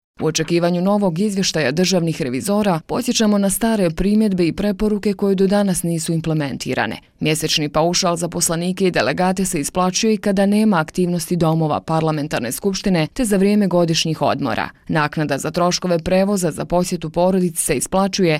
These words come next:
bez obzira na to da li se ovo pravo stvarno i koristi. Osim paušala i naknade za troškove prevoza,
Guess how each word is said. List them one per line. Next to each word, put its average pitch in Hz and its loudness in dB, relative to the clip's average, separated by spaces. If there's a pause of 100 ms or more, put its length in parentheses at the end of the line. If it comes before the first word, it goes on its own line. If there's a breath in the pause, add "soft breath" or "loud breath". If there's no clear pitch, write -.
(100)
bez 226 -4
obzira 220 2
na 196 2
to 208 0
da 196 2
li 208 0
se 196 -2
ovo 190 2
pravo 190 0
stvarno 160 -2
i 156 -2
koristi. - -2 (140)
Osim 147 -6
paušala 170 0
i 185 2
naknade 185 0
za 143 -4
troškove 165 -2
prevoza, 196 0